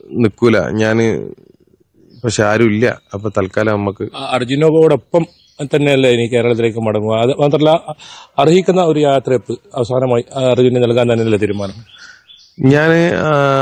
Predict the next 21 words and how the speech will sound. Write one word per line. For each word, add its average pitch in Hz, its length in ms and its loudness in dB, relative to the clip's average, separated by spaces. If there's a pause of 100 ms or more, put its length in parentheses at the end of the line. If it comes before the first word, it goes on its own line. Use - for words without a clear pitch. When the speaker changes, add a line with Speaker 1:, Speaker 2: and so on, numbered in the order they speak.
(200)
Speaker 1:
അർജുന്റെ 127 580 0
കൂടെ 156 340 2
മടങ്ങുക 135 480 0
എന്നുള്ളത് 127 720 -2 (500)
ഞാൻ 113 300 -2
ആ-, 101 280 -2 (200)
അങ്ങനെ 123 280 0
വിചാരിക്കുന്നില്ല. 113 800 0 (260)
അർജുനെ 139 280 -2
കിട്ടിക്കഴിഞ്ഞ് 107 600 -2 (340)
ഞാൻ 151 180 2
ചെയ്യേണ്ട 151 360 0
ജോലി 131 420 2
എന്റെ 120 240 2 (100)
കഴിഞ്ഞിക്കണ്. 92 480 -4 (1120)
ഇനി 143 160 4
ഞാന് 147 440 2 (580)
അർജുന്റെ 110 340 -2
വീട്ടില് 113 560 0 (920)
അമ്മേന്റെയും 113 540 0 (680)
അച്ഛന്റെയും 113 760 -2